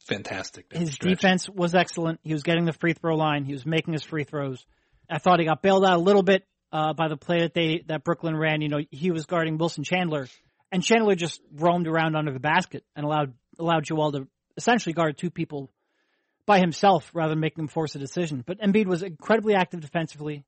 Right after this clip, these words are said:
Speaker 2: He was active on the boards, which wasn't always throughout the night. Uh, I thought that was the one real weakness in his game. But he was,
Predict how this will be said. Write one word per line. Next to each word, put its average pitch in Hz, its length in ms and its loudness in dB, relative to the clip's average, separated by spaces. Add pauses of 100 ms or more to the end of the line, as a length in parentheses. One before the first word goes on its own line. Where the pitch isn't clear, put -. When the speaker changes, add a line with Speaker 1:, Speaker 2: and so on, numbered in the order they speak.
Speaker 2:
He - 60 -8
was 151 100 -4
active 190 300 0
on 180 120 2
the 160 60 0
boards, 156 460 0
which - 240 -16 (360)
wasn't 247 280 6
always 190 240 4
throughout 175 260 -2
the 165 60 -12
night. 147 240 -4 (100)
Uh, 147 40 -10
I 147 240 -6
thought 147 200 -6
that 151 100 -6
was 139 120 -14
the 143 80 -8
one 143 260 -6
real 139 320 -8 (340)
weakness 196 440 0
in 190 120 -4
his 165 200 -2
game. 147 420 -2 (540)
But 190 100 4
he 226 100 6
was, 254 300 0